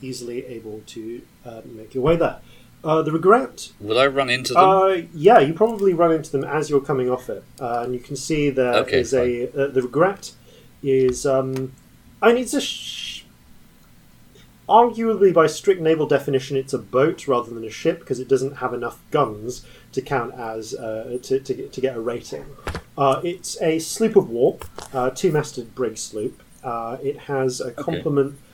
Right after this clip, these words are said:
Speaker 1: when fully crewed, it has a complement of a hundred and twenty-one crewmen.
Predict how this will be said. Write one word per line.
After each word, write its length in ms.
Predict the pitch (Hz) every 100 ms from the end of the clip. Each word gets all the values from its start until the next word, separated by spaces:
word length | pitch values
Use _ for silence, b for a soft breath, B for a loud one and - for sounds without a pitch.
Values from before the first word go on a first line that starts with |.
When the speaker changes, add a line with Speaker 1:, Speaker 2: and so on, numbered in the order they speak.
| b b _
Speaker 1:
when 280 | - 165 196
fully 440 | 190 - 247 220
crewed, 480 | 196 - - 151 127
it 40 | 127
has 120 | 113
a 40 |
complement 460 | - 160 147 135 131
of 80 | 117
a 60 |
hundred 280 | 135 135 123
and 100 | 123
twenty-one 580 | - 110 117 110 107 101
crewmen. 540 | - 117 - - 127